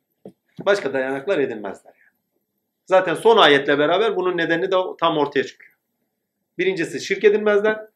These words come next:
Allah değerlendirir demek. Allah'tan başka tanrılar edinmezler, yalvarmazlar demek. Değerleri Allah'tır, samimiyetleri Allah'adır. Ve son ayet onu özetliyor. Onun da üzerinde durduğumuz için ona da girmiyorum.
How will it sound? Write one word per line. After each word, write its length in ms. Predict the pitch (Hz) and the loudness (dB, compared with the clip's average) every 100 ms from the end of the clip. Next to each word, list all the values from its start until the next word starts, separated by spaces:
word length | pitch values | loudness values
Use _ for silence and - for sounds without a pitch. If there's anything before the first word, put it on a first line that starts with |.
| _ | _
Allah 380 | 156 147 202 202 | -2 0 0 2
değerlendirir 560 | 208 208 214 202 196 160 | 4 6 4 2 2 2
demek. 160 | 131 - | 0 0
Allah'tan 420 | 147 151 202 202 | -2 -2 -2 -4
başka 300 | 151 - 120 | -4 -6 -6
tanrılar 400 | 143 156 180 160 | -4 -2 -2 0
edinmezler, 500 | 135 156 185 156 120 | -2 -4 -4 -2 0
yalvarmazlar 640 | 135 151 165 180 170 180 | 0 -2 -4 -6 -6 -6
demek. 220 | 247 156 - _ _ 147 | -6 -8 -10 _ _ -2
Değerleri 460 | 151 151 156 165 | 2 2 2 4
Allah'tır, 420 | 190 151 123 - | 4 4 -2 -6
samimiyetleri 720 | 117 147 147 156 156 151 170 208 | -10 -8 -6 -4 -4 -4 -2 0
Allah'adır. 600 | 202 180 151 - - _ _ _ _ _ _ _ _ _ | 2 2 0 -6 -16 _ _ _ _ _ _ _ _ _
Ve 140 | 143 | -2
son 200 | 139 226 | 0 2
ayet 320 | 208 151 151 165 | 4 2 2 -2
onu 140 | 220 | 0
özetliyor. 440 | 185 160 160 127 | 0 0 -2 -4
Onun 300 | 120 170 185 | -6 -6 -6
da 60 | 160 | -6
üzerinde 360 | 147 160 156 151 | -4 -4 -6 -4
durduğumuz 380 | 185 196 170 | 0 0 0
için 200 | 156 202 | -6 -6
ona 280 | 190 175 165 | -4 -4 -2
da 60 | 170 | -2
girmiyorum. 400 | 156 127 95 | -4 -6 -10